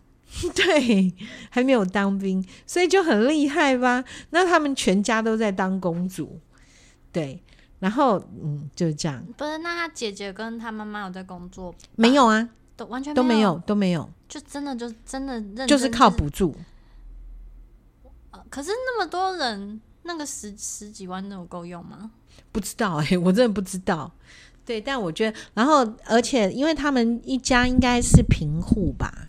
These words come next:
Speaker 2: 嗯。
Speaker 1: 对，然后所以的话，所以的话好像还有那个什么家福啊，或什么东西，就是他们不是，我们不是有那种家福基金，像我每个月可能就是，就是给，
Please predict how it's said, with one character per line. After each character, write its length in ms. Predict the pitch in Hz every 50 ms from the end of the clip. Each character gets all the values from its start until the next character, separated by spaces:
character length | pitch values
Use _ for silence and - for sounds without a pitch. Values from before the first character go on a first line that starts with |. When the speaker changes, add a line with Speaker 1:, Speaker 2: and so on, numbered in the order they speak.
| - - -
Speaker 2:
嗯。 300 | 226 214 196 - - - - -
Speaker 1:
对， 260 | 202 180 147 - - - - - - - - -
然 100 | - 185
后 200 | - - 262 247
所 260 | 220 - - - 185 202
以 160 | 214 208 170
的 140 | - 170 165
话， 360 | - - 220 196 180 165 - - - - - - - - -
所 160 | - - 240
以 80 | 247 240
的 120 | 214 214
话 100 | 220 233
好 140 | 214 175 156
像 340 | - - 233 214 196 180 175
还 160 | - - 196
有 240 | 202 202 208 180 165
那 120 | 170 185
个 320 | 190 180 196 180 170 165 170 - - - - - - - - - - - - - - - - - - - -
什 160 | - - 185
么 80 | 175 170
家 320 | - - 226 202 196 208
福 300 | 208 - - - 147 151
啊， 340 | 160 165 160 160 160 165 175
或 200 | 175 196 190 180
什 180 | - - 151
么 100 | 143 143
东 220 | 147 160 160 165 170
西， 260 | - - 160 156 156
就 180 | 156 - 196 190
是 160 | 190 196 185
他 120 | 185 180 202
们 140 | 190 180
不 100 | 165 -
是， 160 | 160 - - - - -
我 140 | - - 185
们 100 | 170 180
不 60 | 180
是 160 | 190 190 226 214
有 180 | 185 165 151
那 80 | 160 185
种 140 | 180 170 156
家 240 | - 185 165 180
福 180 | 185 - - 151
基 160 | 143 - 160
金， 180 | 160 170 170 170
像 240 | 175 - 196 185 185 - - - - - -
我 140 | - 165
每 120 | 175 180 160
个 140 | 151 165 160
月 180 | 175 185 170
可 140 | 151 - 170
能 180 | 151 151 147 160
就 140 | - 175
是， 240 | 165 - 180 170 160 - - - - - - - - -
就 140 | - 196
是 100 | 185 - 185
给， 360 | - - 165 127 - -